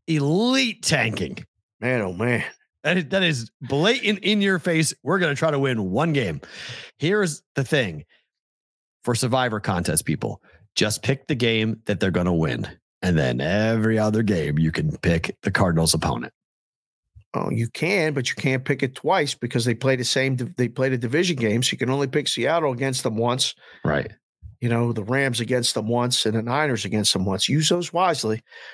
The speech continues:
Speaker 2: But my gosh, this thing is gonna go to the end now. It just, yeah, even more interesting. Um, we got a eleven and six over to, from Zach the Hat. Chef Benny, eight.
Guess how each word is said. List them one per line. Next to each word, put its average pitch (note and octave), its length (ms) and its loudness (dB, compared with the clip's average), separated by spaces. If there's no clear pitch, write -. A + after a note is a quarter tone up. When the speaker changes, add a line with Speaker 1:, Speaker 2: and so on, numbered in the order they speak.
Speaker 2:
But G#2 100 -4
my C#3 220 0
gosh, C3+ 420 0
this B2 220 0
thing C3+ 160 2
is B2+ 120 4
gonna B2 220 2
go B2+ 180 4
to A#2+ 140 -2
the A#2+ 160 2
end A#2+ 180 0
now. A#2+ 280 0
It A2+ 140 -2
just, - 320 0
yeah, A#2 100 0
even A2+ 220 0
more B2 180 0
interesting. G#2+ 480 -2
Um, B2 460 0
we B2 100 -4
got C#3 160 4
a B2 140 -2
eleven D3 420 2
and D#3 120 0
six - 500 2
over B2+ 280 2
to, B2 120 0
from A2+ 240 -2
Zach A#2+ 440 0
the A2 80 0
Hat. A#2 480 0
Chef - 280 -2
Benny, D3 380 0
eight. C#3 300 0